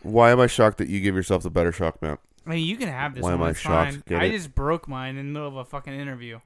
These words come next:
Speaker 1: 'Cause you're a pro.
Speaker 2: Yeah. I had to hold it like, I was literally holding it like, like, uh, like Bruce Balor from, like, the boxing. He's like,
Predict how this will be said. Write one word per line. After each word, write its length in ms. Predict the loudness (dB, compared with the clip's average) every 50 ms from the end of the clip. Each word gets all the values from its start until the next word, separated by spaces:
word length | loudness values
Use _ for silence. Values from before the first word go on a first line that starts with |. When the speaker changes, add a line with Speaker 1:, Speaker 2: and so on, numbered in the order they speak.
| _ _ -20
Speaker 1:
'Cause 120 | -14 -8
you're 120 | -8 -8
a 40 | -6
pro. 380 | -6 -6 -4 -4 -4 -4 -6 -8 -12 _ _ _ _ _ _ _ _ _ _ -20
Speaker 2:
Yeah. 540 | -18 -12 -8 -4 0 0 0 0 -2 -4 -10 -16 _ _ -8
I 40 | -6
had 120 | -6 -4 -4
to 100 | -6 -8
hold 260 | -8 -6 -6 -6 -6
it 60 | -6
like, 300 | -6 -6 -6 -8 -8 -12 _ _ _ _ -6
I 60 | -4
was 160 | -4 -4 -4 -6
literally 340 | -8 -6 -2 0 0 0
holding 300 | 0 -2 -4 -6 -6 -8 -8
it 120 | -10 -10
like, 260 | -10 -10 -10 -10 -14 _ _ _ _ _ _ _ _ _ _ _ _ _ _ _ _ _
like, 260 | -12 -10 -10 -10 -10
uh, 400 | -12 -12 -10 -12 -12 -14 -16 -18 -20 _ _ _ _ _ _ _
like 180 | -18 -18 -18 -18
Bruce 440 | -18 -12 -6 -4 -4 -4 -4 -6 -8
Balor 540 | -8 -6 -2 -2 -2 -2 -2 -4 -6 -8 -10
from, 340 | -12 -12 -10 -10 -8 -8 -8
like, 440 | -10 -10 -10 -12 -14 -18 -20 -20 -20 _ _ _ _
the 100 | -20 -16
boxing. 480 | -10 -8 -6 -6 -6 -6 -8 -14 -16 -16
He's 140 | -14 -14
like, 140 | -16 -18 -18